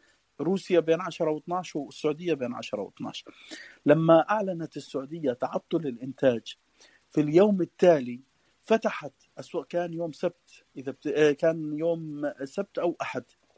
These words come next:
في اليوم التالي اللي هو يوم الاثنين، ف-، ع-، ع-، بداية تداولات الأسواق،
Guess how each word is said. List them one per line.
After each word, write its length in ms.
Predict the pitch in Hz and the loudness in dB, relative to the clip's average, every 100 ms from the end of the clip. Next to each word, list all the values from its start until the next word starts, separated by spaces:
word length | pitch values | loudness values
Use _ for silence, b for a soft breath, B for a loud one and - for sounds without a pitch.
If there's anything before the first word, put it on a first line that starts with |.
| _ b b _ | _ b b _
في 120 | - | -6
اليوم 400 | 139 139 202 214 | -4 0 0 0
التالي 440 | 170 - 190 175 151 | -4 2 2 2 -2
اللي 120 | 147 | -8
هو 160 | 165 180 | -10 -4
يوم 220 | 202 170 | -2 -2
الاثنين، 580 | 139 139 - 160 120 117 | -6 -10 -4 -2 -2 -2
ف-، 80 | - - | -2 -2
ع-، 160 | 143 139 127 | -6 -10 -8
ع-، 100 | 139 | -4
بداية 460 | 143 135 180 180 151 | -2 4 6 6 4
تداولات 600 | - 143 147 147 156 160 | -2 0 0 2 -2 0
الأسواق، 680 | 139 123 - - 170 190 - | -6 -8 -10 -2 -2 -2 -10